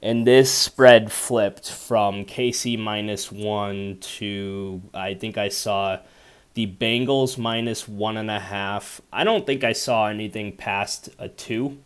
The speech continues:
on that side of it. Um, and then, uh, throughout this week here, you know, we've gotten more reports on the medical status of Mahomes. We've gotten more footage.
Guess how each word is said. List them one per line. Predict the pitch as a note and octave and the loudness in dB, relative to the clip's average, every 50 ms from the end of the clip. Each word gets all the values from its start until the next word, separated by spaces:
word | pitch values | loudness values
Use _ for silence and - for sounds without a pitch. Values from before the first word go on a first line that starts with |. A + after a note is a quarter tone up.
| _ _ _ _ _ _ - | _ _ _ _ _ _ -4
on | A#2+ B2 B2 A#2+ | -2 -2 0 0
that | A#2+ A#2+ B2 A2+ - | 0 0 0 -2 -4
side | - - B2+ A#2 A#2+ A#2+ C3 | -6 -4 -2 0 0 0 -2
of | B2+ B2+ | -2 -2
it. | D#3 F3 - - - - - - - - - - _ - | -4 -4 -4 -6 -18 -20 -20 -20 -20 -20 -20 -20 _ -2
Um, | G2+ A#2 A2+ A2+ A2 A2 A2 A2 A2 - | 2 4 6 6 6 4 0 -2 -4 -6
and | - G2+ A2+ A#2 A2+ G2+ | -4 -4 -4 -4 -2 2
then, | A#2 A#2 B2+ C3 C3 B2+ B2+ C3 G2 - - - - | 4 6 6 6 4 2 0 -2 -4 -6 -10 -10 -4
uh, | E2 A#2+ A2+ A2+ A2+ A2+ | 2 2 4 6 6 4
throughout | F#2+ B2+ B2+ C3 C3 C3+ C3 | 4 4 8 8 8 8 8
this | - C3 A#2+ - - | 4 0 0 0 -2
week | C#3 D3+ D3+ - - | -2 -2 -2 -2 -4
here, | - - B2 A#2 A2+ A2 G#2+ G#2+ | -6 -4 -2 0 2 0 0 0
you | G#2+ - - B2 A#2 | -2 -4 -4 -2 0
know, | A#2 A2 | 0 0
we've | A2 G#2 B2+ C3 C3 B2 | -2 0 0 0 0 0
gotten | - E3+ D3+ C3+ A#2 A#2 | 4 4 4 4 4 0
more | A#2 A2+ A2+ A#2 B2 B2+ C3 C3+ C3+ C3+ C3 - | -2 0 2 4 6 6 6 6 6 4 2 0
reports | - A2+ B2+ B2+ B2 - - A#2 A2+ A#2 A#2+ A#2 - - - - - - | -2 -2 -2 -2 -4 -4 -4 -2 -2 -2 -2 -4 -8 -10 -10 -10 -8 -6
on | G2+ G2 F#2+ G2+ G2+ G2+ G2 | -4 -2 -2 -2 -2 -4 -4
the | G2 G#2 | -4 -4
medical | F#2+ G2+ G2 G2 G2 - - A2+ G2+ | -4 -2 -2 -2 -2 -2 -2 -4 -4
status | - - - G#2 G2 F#2+ F#2+ F#2+ - - | -4 -4 -6 -4 -2 -2 -2 -2 -4 -6
of | G#2+ F#2+ - | -12 -10 -8
Mahomes. | G#2 F#2+ - - F#2+ F#2+ G2+ A2+ G#2 | -8 -8 -6 -6 -6 -6 -6 -10 -10
We've | G2 F#2 F#2 | -10 -10 -4
gotten | A2 A2 G#2 G2 F#2+ | 0 -2 0 0 -2
more | G2 G2 G2 F#2+ | -4 -4 -4 -4
footage. | - - - - B2+ C3 A#2+ A2 G#2+ A#2 A2+ - - - | -6 -8 -4 -2 0 0 0 -2 -4 -6 -8 -12 -14 -16